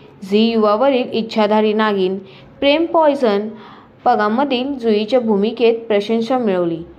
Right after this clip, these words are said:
आणि विविध भूमिका साकारण्याची तिची क्षमता प्रदर्शित केली. सध्या तिने झी मराठीवरील पारूमध्ये पारूच्या भूमिकेत पडद्यावर लक्ष वेधले आहे आणि एक अष्टपैलू अभिनेत्री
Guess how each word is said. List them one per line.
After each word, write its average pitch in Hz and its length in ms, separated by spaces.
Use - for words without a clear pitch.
आणि 196 240
विविध 202 400
भूमिका 220 500
साकारण्याची 214 800
तिची 208 220
क्षमता 247 440
प्रदर्शित 202 600
केली. 170 280
सध्या 302 300
तिने 330 360
झी 269 200
मराठीवरील 247 760
पारूमध्ये 196 720
पारूच्या 214 540
भूमिकेत 240 520
पडद्यावर 202 480
लक्ष 208 360
वेधले 208 380
आहे 196 360
आणि 202 360
एक 226 360
अष्टपैलू 190 720
अभिनेत्री 226 680